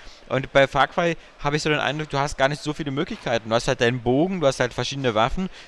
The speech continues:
Und du kannst auch durch Wasser sch-, tauchen und dann so Leute, die oben auf dem Steg stehen, dann mit so einen coolen Animationen so, so instant killen unter Wasser. Aber, äh, w-, gesagt, wie du schon gesagt hast, wenn ich jetzt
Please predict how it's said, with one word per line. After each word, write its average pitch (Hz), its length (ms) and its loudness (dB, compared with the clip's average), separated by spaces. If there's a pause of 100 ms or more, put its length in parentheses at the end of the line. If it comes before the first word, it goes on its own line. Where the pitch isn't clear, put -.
Und - 60 -8
du 123 40 -4
kannst 131 220 -2
auch 127 160 2
durch 123 240 -4
Wasser 131 480 4
sch-, - 260 -8
tauchen 151 480 2
und 127 140 -6
dann 127 180 4
so 123 180 2 (300)
Leute, 117 340 0
die 127 140 -4
oben 120 240 0
auf 123 140 4
dem 120 100 -8
Steg 143 260 -2
stehen, 139 280 0
dann 120 100 2
mit 123 140 -4
so 123 80 -4
einen 120 160 -6
coolen 156 240 -2
Animationen 127 720 2
so, 123 360 4
so 113 440 0
instant 165 500 -4
killen 160 380 0
unter 139 260 0
Wasser. 160 340 0 (480)
Aber, 135 280 4 (1040)
äh, 139 80 -12
w-, 135 160 -2
gesagt, 151 440 2
wie 156 80 -8
du 185 80 -4
schon 170 140 -6
gesagt 147 240 -4
hast, - 140 -2
wenn 143 80 -2
ich 147 80 -6
jetzt 147 240 -4